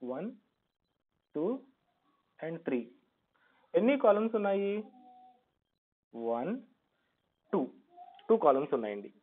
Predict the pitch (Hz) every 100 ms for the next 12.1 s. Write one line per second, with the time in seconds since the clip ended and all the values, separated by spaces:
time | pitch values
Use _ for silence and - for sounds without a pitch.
0 | _ _ _ _ _ _ _ _ _ _
1 | _ _ _ - 294 277 285 269 269 214
2 | 220 - - 294 226 240 214 196 180 170
3 | 196 175 165 160 180 190 _ _ _ _
4 | _ _ _ _ _ _ _ _ _ _
5 | - 214 - - 285 320 247 208 214 226
6 | 247 165 170 208 175 170 - 185 262 285
7 | 294 247 196 185 175 208 147 120 113 113
8 | _ - 156 220 339 - _ _ _ _
9 | _ _ _ _ _ _ _ - - -
10 | 311 - _ _ _ 202 196 165 165 170
11 | 151 147 151 180 311 - 165 165 165 156